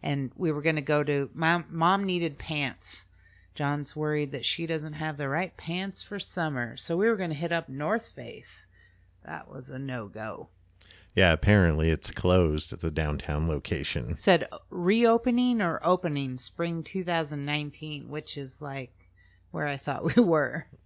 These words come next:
Speaker 2: Yeah, pretty much. This is spring.
Speaker 1: <laughs> Yeah. So that was a no-go. Then we tried to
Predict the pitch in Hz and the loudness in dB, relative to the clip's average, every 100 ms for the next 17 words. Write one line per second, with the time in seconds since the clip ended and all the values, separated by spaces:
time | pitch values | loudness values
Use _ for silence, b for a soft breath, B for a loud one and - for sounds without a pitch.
0 | _ _ B B B 104 92 82 - 98 | _ _ B B B 4 6 6 4 4
1 | 87 90 92 - 95 90 87 - - 98 | 6 6 4 2 -2 0 -2 -2 6 8
2 | 90 82 80 294 B B B 214 190 135 | 8 6 2 -2 B B B -4 -4 -6
3 | b b b b b b - 185 175 156 | b b b b b b -4 4 6 8
4 | 151 147 156 170 208 185 202 190 180 175 | 6 4 4 4 2 -2 0 2 0 0
5 | 185 175 175 180 190 196 196 180 165 156 | 0 2 2 2 0 0 2 2 0 -4